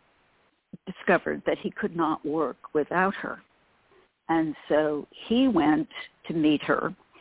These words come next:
and they devised experiments. He went back to Germany because he had all of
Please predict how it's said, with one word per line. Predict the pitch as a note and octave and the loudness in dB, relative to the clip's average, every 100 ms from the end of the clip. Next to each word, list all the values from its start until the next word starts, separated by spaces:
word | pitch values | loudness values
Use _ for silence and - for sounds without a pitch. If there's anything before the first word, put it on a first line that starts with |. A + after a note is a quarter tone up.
| - - - - - | -20 -20 -20 -16 -2
and | D3+ D3+ | 0 2
they | F3 G3 | 4 2
devised | G#3 E3 D3+ D3+ D3+ - _ _ - | 0 -2 -2 -2 -4 -8 _ _ -12
experiments. | - - E3 D3 C3+ C#3 A3+ - - - - _ | -12 -4 0 2 2 -2 -6 -8 -14 -20 -20 _
He | A3+ | 0
went | A#3 G#3 F#3+ | 0 0 0
back | D#3+ E3+ E3 - | 2 2 2 -6
to | F3 - | -10 -6
Germany | E3 D3+ C#3+ D#3+ | -4 -4 -6 -6
because | G3+ E3 C#3+ C#3+ | -4 -6 -8 -10
he | E3+ | -8
had | D3 D#3 D3+ D#3 | -6 -4 -4 -4
all | D3 D3+ | -4 -4
of | D#3 | -4